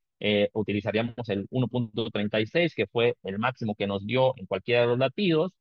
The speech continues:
y el uno punto doce, que fue el mínimo que también nos, nos dio en cualquiera de los latidos, y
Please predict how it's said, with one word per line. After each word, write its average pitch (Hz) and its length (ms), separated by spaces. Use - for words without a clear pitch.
y 113 140
el 117 120
uno 135 240
punto 123 340
doce, 143 340
que 107 140
fue 113 160
el 117 80
mínimo 147 680
que 101 380
también 101 340
nos, 107 300
nos 98 220
dio 110 340
en 98 160
cualquiera 107 480
de 107 60
los 107 200
latidos, 156 560
y 208 240